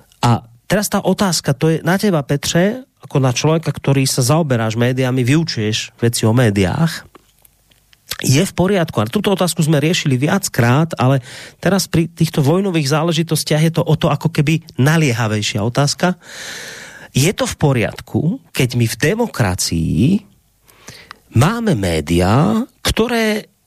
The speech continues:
sa už ani nehrajú na to, že budú robiť nejakú objektivitu, nestrannosť. Oni proste ti rovno povedia, áno, my máme svoje hodnotové zameranie.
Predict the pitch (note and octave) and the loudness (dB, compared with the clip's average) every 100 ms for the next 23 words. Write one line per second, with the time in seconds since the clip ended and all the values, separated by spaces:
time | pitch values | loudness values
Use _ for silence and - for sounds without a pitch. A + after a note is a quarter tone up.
0 | _ _ _ _ _ _ _ - G3+ - | _ _ _ _ _ _ _ -2 -2 2
1 | G3 B3+ G3+ G#3 A#3 A#3 A3 F#3 F3 F3 | 0 2 2 2 2 2 2 0 -2 0
2 | D3+ D3 D#3 C#3+ C#3+ C3 C#3 C3+ - A2+ | 0 0 0 2 2 0 0 0 0 0
3 | A#2 A2+ B2+ - B2 B2 A#2+ F#2+ A#2 - | 2 0 0 0 0 0 0 0 0 2
4 | C#3+ D3+ D#3 A3+ A3 A3+ - G3 E3 F#3 | 2 2 2 0 0 0 0 0 2 2
5 | A#3+ F3+ D#3 E3 D#3+ D#3 D3+ G3 G3+ E3 | 0 -2 0 0 2 0 0 0 2 0
6 | D3+ G3 A#3 G#3 F3+ - F3+ F#3+ D3+ C#3+ | 0 0 0 -2 -2 2 2 2 0 0
7 | D3+ D3 - F2+ C#2 D#2 E2 G2 G#2+ C3 | -2 -2 -2 -4 -4 -4 2 4 4 4
8 | C#3+ E3+ G3 A3 | 4 2 0 -2